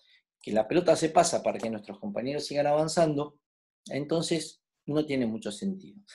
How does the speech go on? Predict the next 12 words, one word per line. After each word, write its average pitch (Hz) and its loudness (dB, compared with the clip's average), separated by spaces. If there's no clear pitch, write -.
Entonces 214 4
acá 208 8
empezamos 202 8
a - 6
discutir 160 2
otras 185 2
cuestiones. - -4
La 139 0
cosa 190 4
es, 104 2
¿técnicas 208 4
individuales 202 8